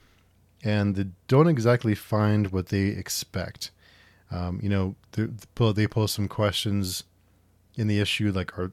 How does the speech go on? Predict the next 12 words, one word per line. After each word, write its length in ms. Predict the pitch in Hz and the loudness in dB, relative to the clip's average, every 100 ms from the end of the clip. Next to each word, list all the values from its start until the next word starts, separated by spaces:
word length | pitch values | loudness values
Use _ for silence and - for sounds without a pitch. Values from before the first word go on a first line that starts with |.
| - | -6
are 120 | 101 | -6
places 460 | - 110 110 107 98 | -2 -2 0 -2 -2
evil 340 | 104 107 104 | -2 0 -2
or 160 | 98 90 | -4 -6
are 60 | |
people 420 | 87 - 123 127 113 | -6 -4 0 0 2
evil? 320 | 110 107 104 | 2 2 0
Do 140 | 92 | -4
places 500 | 82 - 110 - 98 | -6 -2 0 0 -2
make 260 | 90 110 - | 0 -2 -2
people 360 | 120 107 107 | -4 -4 -4
evil? 340 | 107 98 98 | -4 -2 -4